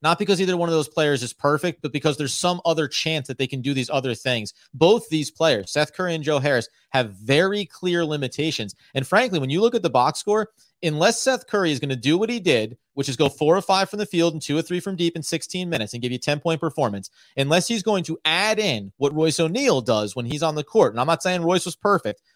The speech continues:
six assists, unless, unless you're gonna tell me that Seth Curry can start doing a bit of that when he's on the floor, then everything else that you listed there, the obvious negatives we know about his game, specifically on the defensive end, I, I just, I, I can't get behind it. And I know we can separate them and play one or the other,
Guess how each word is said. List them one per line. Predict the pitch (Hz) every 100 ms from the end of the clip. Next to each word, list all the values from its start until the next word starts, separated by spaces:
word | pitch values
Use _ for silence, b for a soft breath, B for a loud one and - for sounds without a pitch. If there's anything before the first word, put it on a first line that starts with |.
| _
six | - - 196 -
assists, | 190 - 208 117 - - _ _ -
unless, | 156 151 180 220 - _
unless | 160 151 240 -
you're | 240
gonna | 226
tell | 214 185
me |
that | 151
Seth | - 170 -
Curry | 190 170
can | 147 143
start | - 160
doing | 156 165
a | 143
bit | 113 156 151
of | 113
that | 101 120 170 -
when | 170
he's | 143 170
on | 170 160
the |
floor, | 139 - 156 202 233 b b b
then | 131
everything | 139 196 196 190
else | 185
that | 180
you | 180
listed | 175 175 - 113
there, | 110
the | 104
obvious | 117 143 175 170
negatives | 165 160 156 147
we | 143
know | 147 170 127 b b
about | 123 135 123
his | 151 139
game, | 151 139
specifically | - 123 147 165 160
on |
the | 147
defensive | 123 147 151 156 139 143
end, | 151 120 95 _ _ -
I, | 143 -
I | 147
just, | 143 185 160 - -
I, | 143
I | 143
can't | 147 - 208 160
get | 185 -
behind | 139 143 123 104
it. | 90
And | 113
I | 123
know | 143
we | 165
can | 160
separate | 139 175 170 190 190
them | 170
and | 147
play | 151
one | 127 117 143
or |
the | 131 117
other, | 135 208 226